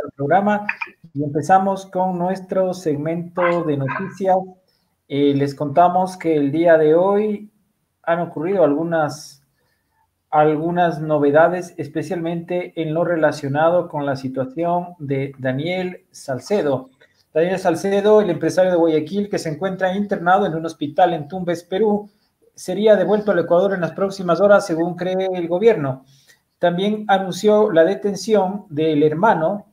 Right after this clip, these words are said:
de uno de sus hermanos, quien, eh, se, al que se le interceptó en la frontera peruana con cerca de cuarenta mil dólares en efectivo.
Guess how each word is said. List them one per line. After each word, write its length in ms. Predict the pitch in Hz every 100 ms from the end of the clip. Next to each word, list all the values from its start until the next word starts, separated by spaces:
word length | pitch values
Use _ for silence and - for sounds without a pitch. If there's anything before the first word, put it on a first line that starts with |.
| -
de 80 | 165
uno 180 | 175
de 80 | 160
sus 200 | 135 147
hermanos, 600 | 160 175 190 170 208 - _ _ _ _
quien, 560 | 208 202 202 202 202 190
eh, 260 | 160 151 143
se, 680 | - 175 165 156 151 147
al 200 | 160 156
que 120 | 147 156
se 100 | 156
le 100 | 156
interceptó 500 | 143 127 147 147 233
en 80 |
la 80 | 156
frontera 560 | 151 147 180 175 170 160
peruana 440 | 175 185 175 180
con 320 | 170 156 - _
cerca 340 | - 196 196
de 140 | 175 165
cuarenta 400 | - 147 135 143
mil 180 | 170 170
dólares 600 | 175 170 170 165 - -
en 260 | 175 170 170
efectivo. 800 | 160 160 151 - 139 127 127